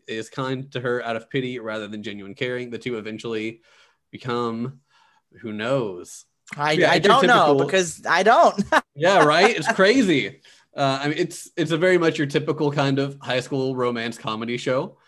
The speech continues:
Speaker 2: Yeah.
Speaker 1: Um, but it, I feel like it's done very well and very kind of uniquely at some points, uh, without being anything crazy, uh,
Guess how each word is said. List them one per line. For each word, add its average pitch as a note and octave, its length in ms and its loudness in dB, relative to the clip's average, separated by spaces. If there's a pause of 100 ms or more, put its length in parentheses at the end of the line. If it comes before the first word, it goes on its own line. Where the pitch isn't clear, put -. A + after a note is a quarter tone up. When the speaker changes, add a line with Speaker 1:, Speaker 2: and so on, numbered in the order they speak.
(140)
Speaker 2:
Yeah. B3 260 2
Speaker 1:
Um, B3 80 0
but C3 120 -4
it, C3 60 -12 (220)
I C3+ 80 -2
feel F3+ 140 -2
like D#3 100 2
it's C#3+ 160 -4
done C3+ 180 -2
very A#2 200 -2
well G#2+ 260 -2
and A2 140 -8
very A2+ 400 -6 (420)
kind C3+ 240 0
of D3 140 0
uniquely D3+ 460 0
at D3 100 -8
some D3+ 180 -4
points, D#3 520 -6
uh, A#2+ 180 -2
without A#2 300 -2
being A#2 200 -6
anything G#2+ 680 -8 (640)
crazy, G#2+ 680 -6
uh, F#2 520 -6